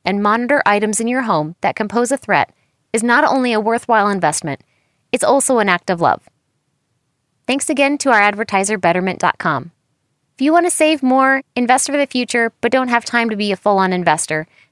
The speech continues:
check out Betterment dot com. They help you build a customized, well-diverse portfolio of low-cost funds that you can tailor to your goals and your risk level. Thanks to their sophisticated software, Betterment delivers bigger gains than you'd likely get on your own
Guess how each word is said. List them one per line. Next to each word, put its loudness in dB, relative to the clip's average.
check 2
out 2
Betterment 2
dot 0
com. -6
They 0
help 0
you 0
build 2
a 2
customized, 0
well-diverse 0
portfolio 0
of -6
low-cost 0
funds 0
that -4
you -6
can -4
tailor -2
to -12
your 0
goals -2
and -2
your 2
risk -2
level. -2
Thanks -4
to -2
their 2
sophisticated -2
software, 0
Betterment 2
delivers 0
bigger 0
gains -2
than -2
you'd -4
likely 2
get 0
on 0
your -2
own -4